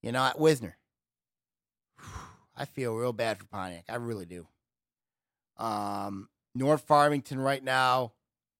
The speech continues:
this is not the same Raider team that Pontiac was very competitive with the last two years. This is not the same North Farmington team.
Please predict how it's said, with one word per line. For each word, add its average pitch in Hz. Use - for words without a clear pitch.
this 139
is 143
not 147
the 127
same 147
Raider 143
team 123
that 117
Pontiac 131
was 123
very 135
competitive 117
with 113
the 135
last 127
two 123
years. 104
This 123
is 101
not 120
the 127
same 113
North 123
Farmington 110
team. 90